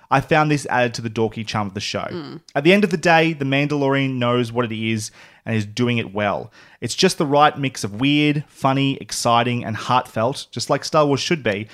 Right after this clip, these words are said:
Speaker 1: with decent, sometimes even great action for a T V show of this style. And for fans of Star Wars, it's exactly what we needed right now. As much as it's fun to point out all those little references and details in each frame, and there are a lot, um, what can edge on fan servicey at times,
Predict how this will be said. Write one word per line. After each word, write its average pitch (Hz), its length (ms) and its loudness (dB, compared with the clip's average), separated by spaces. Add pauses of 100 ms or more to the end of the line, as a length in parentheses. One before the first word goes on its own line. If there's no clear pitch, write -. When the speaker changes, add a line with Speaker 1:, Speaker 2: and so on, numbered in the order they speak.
(220)
Speaker 1:
with 120 180 -2
decent, 180 460 2
sometimes 196 500 0
even 131 220 0
great 131 280 0
action 117 360 -4
for 113 140 -4
a 107 40 -6
T 113 180 -4
V 104 100 -4
show 107 160 -4
of 95 80 -6
this 104 120 -8
style. 107 460 0 (320)
And 135 120 -2
for 165 100 0
fans 185 320 2
of 165 80 -2
Star 143 280 2
Wars, 143 240 4
it's 117 120 -6
exactly 117 360 -2
what 135 160 0
we 117 120 -4
needed 107 240 -2
right 104 200 0
now. 98 340 -8 (360)
As 135 140 2
much 202 240 4
as 196 60 -2
it's - 160 -2
fun 170 260 2
to 160 80 -2
point 147 360 -2
out 131 140 2
all 135 100 0
those 139 160 2
little 135 180 0
references 127 440 -2
and 113 140 -2
details 117 420 -2
in 107 80 -2
each 110 160 -6
frame, 110 400 -4
and 131 160 0
there 135 260 2
are 127 280 2
a 135 40 2
lot, 117 440 0 (360)
um, 107 380 0
what 120 260 0
can 143 460 0
edge 139 320 -2
on 123 160 0
fan 123 320 0
servicey 123 460 -2
at - 100 -6
times, 117 520 -2